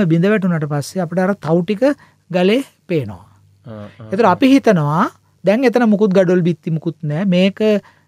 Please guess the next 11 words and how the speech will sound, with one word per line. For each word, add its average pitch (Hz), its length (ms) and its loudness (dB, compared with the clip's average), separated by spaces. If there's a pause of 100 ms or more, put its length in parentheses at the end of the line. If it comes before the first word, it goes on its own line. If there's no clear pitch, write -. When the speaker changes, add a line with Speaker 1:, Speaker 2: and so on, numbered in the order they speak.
(120)
Speaker 1:
අ, 170 200 0
මොකක් 160 280 0
හරි 185 160 0
වෙන 160 180 2
අමුතු 156 360 0
කාරණයකට 156 720 0
කරන්න 151 320 -4
ඇති 139 180 -8
කියලා. 147 200 -6
ඉතින් 185 220 0
ඇත්තෙන්ම 196 440 0